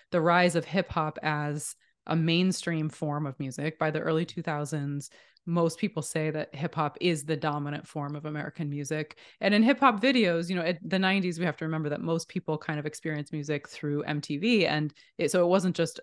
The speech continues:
an aural medium, it was a visual medium. And a lot of hip hop videos were, you know, like, uh, Baby Got Back, were showing women with big butts. And so this,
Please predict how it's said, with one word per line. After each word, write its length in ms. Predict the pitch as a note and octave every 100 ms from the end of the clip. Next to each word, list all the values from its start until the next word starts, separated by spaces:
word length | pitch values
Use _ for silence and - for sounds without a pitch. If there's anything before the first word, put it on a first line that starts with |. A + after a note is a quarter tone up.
| -
an 160 | D#3 -
aural 400 | F#3 F3+ E3 D#3+
medium, 420 | D#3 D3+ D3+ D3
it 80 | C#3+
was 120 | C#3+
a 80 | D3
visual 440 | C3+ A#3+ F#3 D3
medium. 460 | D3 C#3 D3 D3 D3
And 340 | D#3 D3+ D3+ - - -
a 80 | F3
lot 160 | F3
of 80 | E3+
hip 160 | F3+ -
hop 180 | D#3+ C#3+
videos 400 | D3+ D3 C#3 C#3
were, 460 | D3 C#3 C#3+ C#3 - _ _ _ _ _ -
you 80 | F3
know, 140 | E3
like, 420 | D3+ E3+ E3+ - - - - F3+ -
uh, 300 | D#3+ D#3 D3+
Baby 200 | E3+ D#3
Got 140 | F3
Back, 280 | G#3+ F3 -
were 240 | D#3+ D#3+
showing 480 | D#3 - D#3 D#3 D#3
women 220 | D3+ D#3 D#3
with 160 | D3
big 180 | D3 D3
butts. 400 | D3+ C#3+ - - _ - _ -
And 340 | - D#3+ D3+
so 120 | - E3
this, 320 | F3 E3+